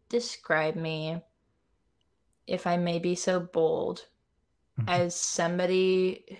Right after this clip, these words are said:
Speaker 1: who, um, is welcoming
Speaker 2: Mm-hmm.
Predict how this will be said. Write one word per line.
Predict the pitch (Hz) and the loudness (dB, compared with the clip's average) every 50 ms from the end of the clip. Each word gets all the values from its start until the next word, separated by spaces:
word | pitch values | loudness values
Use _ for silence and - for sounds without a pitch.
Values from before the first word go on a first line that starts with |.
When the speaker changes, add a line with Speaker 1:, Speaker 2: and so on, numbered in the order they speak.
| - - | -4 -2
Speaker 1:
who, | 180 170 170 170 170 170 170 170 170 170 170 170 170 170 175 - _ _ _ _ _ _ _ _ _ _ _ _ _ _ _ _ _ _ - | 0 2 2 2 2 2 0 0 0 0 0 0 -2 -2 -4 -6 _ _ _ _ _ _ _ _ _ _ _ _ _ _ _ _ _ _ -2
um, | 180 185 180 175 170 170 170 165 175 190 202 208 _ _ _ _ _ _ _ _ _ _ _ _ _ _ _ _ _ _ _ _ _ _ _ _ _ _ _ _ _ _ _ _ _ _ _ _ _ _ _ _ _ _ - | 0 2 2 2 0 0 -2 -6 -6 -8 -10 -12 _ _ _ _ _ _ _ _ _ _ _ _ _ _ _ _ _ _ _ _ _ _ _ _ _ _ _ _ _ _ _ _ _ _ _ _ _ _ _ _ _ _ -4
is | - 196 185 180 175 175 175 175 175 175 175 175 170 170 170 170 165 165 165 165 170 170 170 170 - - - - - - - - _ _ _ _ _ _ _ _ _ _ _ _ _ _ _ _ _ _ _ _ _ _ | -2 0 2 2 4 4 4 4 4 2 2 2 0 0 0 -2 -2 -2 -2 -2 -4 -4 -4 -4 -4 -4 -4 -4 -8 -10 -14 -16 _ _ _ _ _ _ _ _ _ _ _ _ _ _ _ _ _ _ _ _ _ _
welcoming | 196 185 180 160 170 170 - 214 240 262 302 359 - - _ _ _ _ _ _ _ _ _ _ _ _ _ _ - 120 | -2 2 2 4 4 2 2 0 2 2 0 -2 -6 -10 _ _ _ _ _ _ _ _ _ _ _ _ _ _ -4 -2
Speaker 2:
Mm-hmm. | 117 107 117 | -2 0 0